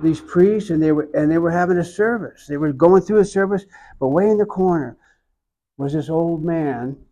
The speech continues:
with a, uh, a riasa on. He didn't have, uh, liturgical garments on, just a simple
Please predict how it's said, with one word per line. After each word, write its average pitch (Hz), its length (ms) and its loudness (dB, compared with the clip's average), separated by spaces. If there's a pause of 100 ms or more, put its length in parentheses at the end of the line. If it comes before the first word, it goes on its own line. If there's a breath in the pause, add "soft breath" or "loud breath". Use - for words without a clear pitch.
(580)
with 120 260 -2
a, 104 220 -8
uh, - 180 -18 (720)
a - 20 -8
riasa 117 500 -10
on. 117 420 -18 (880)
He 117 80 -10
didn't 131 260 -6
have, 123 400 -4 (520 soft breath)
uh, 92 320 -18 (200)
liturgical 113 600 -8
garments 123 440 -4
on, 113 200 -10
just 117 180 -14
a 135 60 -10
simple 131 420 -10